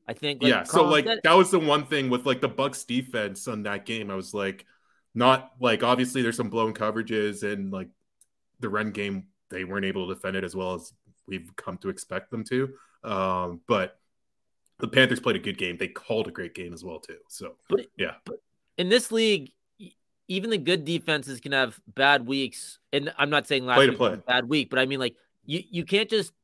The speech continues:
Speaker 1: hold them forever. If you keep seeing your offense not scoring, it's just very hard. Twenty-one
Speaker 2: Yeah.
Speaker 1: points again, like, giving up against, uh, Carolina last week, that should have been enough from their defense to win the game, and it wasn't even close based on what the offense did.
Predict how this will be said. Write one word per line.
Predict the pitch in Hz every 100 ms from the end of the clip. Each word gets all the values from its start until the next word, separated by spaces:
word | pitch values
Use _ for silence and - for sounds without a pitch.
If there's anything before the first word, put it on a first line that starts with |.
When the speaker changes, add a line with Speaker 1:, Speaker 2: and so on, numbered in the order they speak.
| _ _
Speaker 1:
hold | - 160 165
them | 151 143 131
forever. | 135 123 113 95 80 _ -
If | 127
you | 170
keep | 208 - 175 170
seeing | 185 175
your | 151 131
offense | 127 - 139 117
not | 123 120 -
scoring, | - 117 143 156 160 _
it's | - -
just | 170 165
very | - 143 139
hard. | 123 120 101 - _ -
Twenty-one | 190 233 220 208
Speaker 2:
Yeah. | 185
Speaker 1:
points | 180 180 - -
again, | 120 147 -
like, | 131 117
giving | 147 151
up | 143
against, | 135 135 - _ _ -
uh, | 123 117
Carolina | - 135 120 123
last | 123 120
week, | 135 127
that | 117
should | - 165
have | 131
been | 139
enough | 123 123 127 - _ _ _
from | 147 139
their | 127
defense | 110 123 131 110 -
to | 117
win | 120
the |
game, | 110 117 113
and | 110
it | 104
wasn't | 123 113
even | 107 101
close | - 127 98 -
based | 117 110 117
on | 110
what | 101
the | 110
offense | 110 - 101 95
did. | 101 95